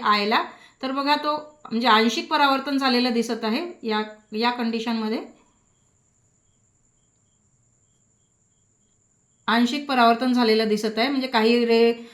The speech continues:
आपाती किरण, अ, पहिल्या माध्यमात शिरला, परत फिरला आहे आणि काही बाहेर गेला आहे, तर आंशिक परावर्तन दिसून राहिलेलं आहे आपल्याला इथे. त्यानंतर मी आय वाढवत गेली तर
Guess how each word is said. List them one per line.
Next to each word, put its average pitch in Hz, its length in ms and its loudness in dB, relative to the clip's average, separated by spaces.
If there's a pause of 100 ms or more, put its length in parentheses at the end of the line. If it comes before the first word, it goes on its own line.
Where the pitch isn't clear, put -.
आपाती 233 380 0
किरण, 240 420 0
अ, 202 140 -2
पहिल्या 220 340 2
माध्यमात 233 400 2
शिरला, 214 440 0
परत 208 420 -4
फिरला 214 260 2
आहे 208 180 0
आणि 254 200 -2
काही 240 320 0 (240)
बाहेर 262 280 2
गेला 220 200 4
आहे, 190 100 2
तर 247 100 0
आंशिक 254 360 2
परावर्तन 226 480 2
दिसून 214 280 -2
राहिलेलं 196 300 -2
आहे 190 100 0
आपल्याला 190 260 -4
इथे. 190 380 -6 (240)
त्यानंतर 294 340 0
मी 311 140 0 (100)
आय 254 220 6
वाढवत 269 400 2
गेली 254 380 0
तर 254 100 -4